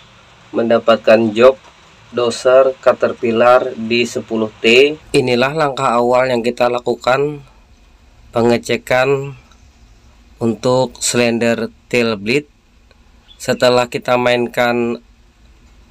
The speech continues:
silindernya, kita stop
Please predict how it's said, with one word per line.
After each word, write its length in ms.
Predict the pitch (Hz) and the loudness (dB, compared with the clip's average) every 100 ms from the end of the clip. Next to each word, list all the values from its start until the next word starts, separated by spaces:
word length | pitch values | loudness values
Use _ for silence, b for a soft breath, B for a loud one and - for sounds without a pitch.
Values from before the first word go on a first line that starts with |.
| _ _ - - | _ _ -20 -12
silindernya, 960 | - 127 120 120 113 120 131 156 160 - _ _ _ _ | -4 0 2 2 2 0 0 -2 -6 -18 _ _ _ _
kita 480 | - 117 117 113 113 | -6 -4 0 0 0
stop 480 | 110 - - 127 - | -2 -4 0 0 -2